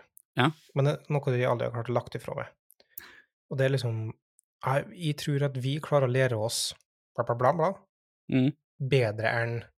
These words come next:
Speaker 2: bla, bla, bla, bla, klarer å levere, le-, lære seg I T. Og det tror jeg er
Speaker 1: Ja.
Speaker 2: en generell holdning som utviklere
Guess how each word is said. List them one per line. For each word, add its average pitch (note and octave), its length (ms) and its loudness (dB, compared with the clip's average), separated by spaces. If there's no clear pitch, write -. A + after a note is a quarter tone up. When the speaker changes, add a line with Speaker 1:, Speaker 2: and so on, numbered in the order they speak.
Speaker 2:
bla, A#2 100 4
bla, A2 100 -2
bla, A2 100 -2
bla, G#2+ 180 0
klarer A#2 280 4
å G#2 40 -6
levere, G#2+ 380 -2
le-, C3 180 2
lære A#2+ 300 0
seg - 220 -6
I A#2+ 80 -8
T. - 140 -8
Og D3+ 60 -2
det C#3+ 140 2
tror G3+ 140 -2
jeg D3 60 2
er D3+ 40 4
Speaker 1:
Ja. D3 40 2
Speaker 2:
en D3 60 -2
generell E3 480 -4
holdning D#3 520 -6
som - 120 -10
utviklere C3 720 -4